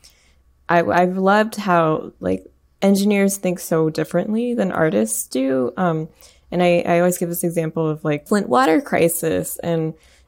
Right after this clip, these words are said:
um, you know, I, I grew up in Michigan and not too far away from Flint. And,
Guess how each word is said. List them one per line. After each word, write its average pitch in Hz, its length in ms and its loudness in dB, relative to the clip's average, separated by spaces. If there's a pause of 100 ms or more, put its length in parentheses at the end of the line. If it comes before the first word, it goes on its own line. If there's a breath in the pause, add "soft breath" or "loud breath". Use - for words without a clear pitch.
um, 160 220 -2
you 170 80 -6
know, 165 100 -4
I, 160 160 -4
I 165 120 0
grew 160 260 -2
up 165 140 -4
in 175 100 -4
Michigan 170 580 -2
and 160 320 -8
not 175 220 -8
too 185 120 -4
far 170 180 -2
away 165 180 -2
from 180 200 -6
Flint. 180 360 -4
And, 160 280 -6